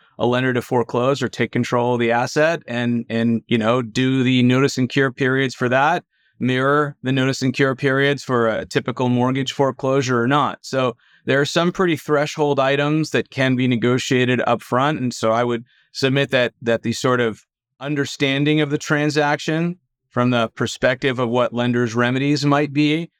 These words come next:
certainly the meat of it is, is in the loan doc phase, but it, it starts much earlier. It starts when we begin to source term sheets and we begin to put them side by side, and we, you know, we wonder who might be the friendliest to us.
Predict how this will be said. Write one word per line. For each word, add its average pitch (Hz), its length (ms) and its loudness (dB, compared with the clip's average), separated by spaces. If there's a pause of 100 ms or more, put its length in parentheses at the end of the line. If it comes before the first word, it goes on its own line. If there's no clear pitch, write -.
(140)
certainly 165 460 0
the 131 100 -2
meat 143 260 2
of 131 100 0
it 139 120 2
is, 143 240 -2
is 120 360 -4
in 127 60 2
the 117 60 4
loan 120 220 2
doc 135 240 0
phase, 151 380 -2 (360)
but 127 140 0
it, - 100 -2
it 110 100 -8
starts 139 320 0
much 139 220 0
earlier. 113 380 0
It 87 100 -10
starts 127 260 0
when 120 140 -2
we 117 60 0
begin 120 240 0
to 117 60 -2
source 120 300 0
term 160 240 0
sheets 120 420 -4 (300)
and 117 80 2
we 120 80 4
begin 123 220 0
to 117 60 0
put 139 160 0
them 123 100 0
side 123 260 0
by 120 160 0
side, 143 460 0
and 120 140 -2
we, 113 160 -4
you 120 100 -2
know, 120 80 0
we 120 80 0
wonder 127 340 0
who 135 120 0
might 127 240 2
be 131 100 0
the 110 80 -4
friendliest 113 640 -2
to 69 180 0
us. - 240 -8